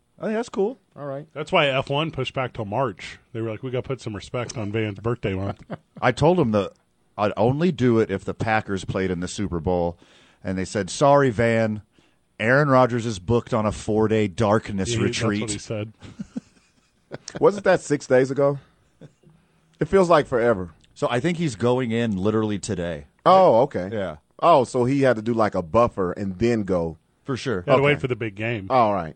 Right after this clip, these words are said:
Speaker 2: All
Speaker 1: You,
Speaker 2: right.
Speaker 1: you gotta build up to complete darkness. He's not Bane. You just don't go in straight darkness.
Speaker 2: Mm.
Speaker 3: The thing about this past eight days of our lives,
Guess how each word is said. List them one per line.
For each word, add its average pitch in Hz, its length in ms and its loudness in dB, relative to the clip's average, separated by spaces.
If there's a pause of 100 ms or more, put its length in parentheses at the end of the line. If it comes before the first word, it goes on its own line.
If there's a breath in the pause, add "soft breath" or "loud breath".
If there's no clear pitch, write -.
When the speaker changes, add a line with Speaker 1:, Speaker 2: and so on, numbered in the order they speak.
Speaker 2:
All 101 120 -4
Speaker 1:
You, 127 80 -2
Speaker 2:
right. - 120 -14
Speaker 1:
you 123 80 -4
gotta 139 180 4
build 113 380 0
up 117 280 2
to 110 100 -8
complete 107 500 -10
darkness. 92 640 -8 (1040)
He's 104 160 -8
not 135 300 -2
Bane. 98 460 -2
You 98 120 -4
just 101 140 -6
don't 90 220 -4
go 90 260 -2
in 92 240 -2
straight 87 340 -10
darkness. 87 400 -8
Speaker 2:
Mm. 110 320 -2 (1800)
Speaker 3:
The 135 160 2
thing 151 600 -4 (480)
about 131 260 0
this 127 180 -4
past 131 540 -2 (240)
eight 127 200 -4
days 127 260 -2
of 120 100 -2
our 113 120 0
lives, 113 520 -2